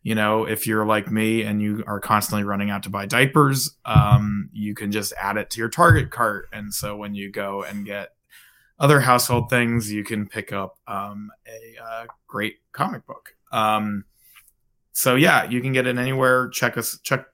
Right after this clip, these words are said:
check my other work out, obviously on Free the People, free the people dot org, um, our YouTube channel, and, uh, my website is matt j bat dot com.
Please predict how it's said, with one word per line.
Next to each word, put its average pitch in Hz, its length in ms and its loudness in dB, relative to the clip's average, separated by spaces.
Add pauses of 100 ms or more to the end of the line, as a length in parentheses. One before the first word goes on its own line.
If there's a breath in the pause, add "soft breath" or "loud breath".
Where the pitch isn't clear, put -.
(120)
check - 240 0
my 131 280 4 (180)
other 165 220 4
work 151 240 2
out, 139 240 4 (120)
obviously 123 420 -4
on 107 100 -4
Free 117 160 -6
the 104 60 -8
People, 113 580 -6
free 107 160 -10
the 104 60 -14
people 101 260 -10
dot 98 220 -10
org, 104 300 -6 (540 soft breath)
um, 98 380 -2 (100)
our 104 100 -8
YouTube 101 340 -6
channel, 101 560 2
and, 98 480 -8
uh, 95 320 -4
my 120 200 6
website 117 560 2
is 104 200 -10
matt 101 220 -4
j 98 160 -4
bat 95 240 -4
dot 95 220 -8
com. 104 400 -2